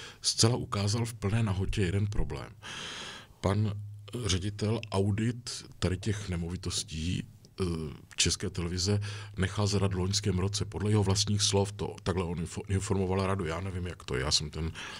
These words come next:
audit neviděl. A, mm, celá rada,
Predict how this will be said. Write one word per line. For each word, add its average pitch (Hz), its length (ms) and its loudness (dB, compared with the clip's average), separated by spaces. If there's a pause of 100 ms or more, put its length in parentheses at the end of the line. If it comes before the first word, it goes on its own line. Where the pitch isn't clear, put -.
(180)
audit 90 260 2
neviděl. 87 440 -4 (1200)
A, 92 260 0 (340)
mm, 85 320 -6
celá 104 340 2
rada, 117 520 0